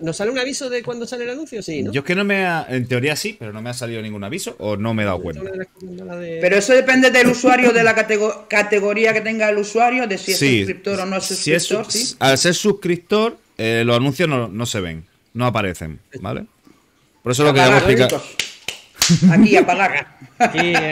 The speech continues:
Speaker 1: hay que apoquinar, si no, nada.
Speaker 3: Claro,
Speaker 1: Eh,
Speaker 3: claro.
Speaker 1: no, pero vamos, no tengo problema.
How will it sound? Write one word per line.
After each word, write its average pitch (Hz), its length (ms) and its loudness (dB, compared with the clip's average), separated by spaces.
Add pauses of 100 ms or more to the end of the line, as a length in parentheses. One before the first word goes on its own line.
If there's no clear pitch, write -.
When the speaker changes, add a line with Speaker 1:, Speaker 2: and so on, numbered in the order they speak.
Speaker 1:
hay 151 140 -6
que 165 80 -2
apoquinar, 185 520 2
si 202 140 2
no, 269 420 -2
nada. 170 300 -6 (240)
Speaker 3:
Claro, 208 340 2
Speaker 1:
Eh, 165 80 2
Speaker 3:
claro. 160 260 0
Speaker 1:
no, 214 160 -2
pero 180 200 -2
vamos, 202 160 0
no 180 80 -2
tengo 214 140 -2
problema. 202 300 -4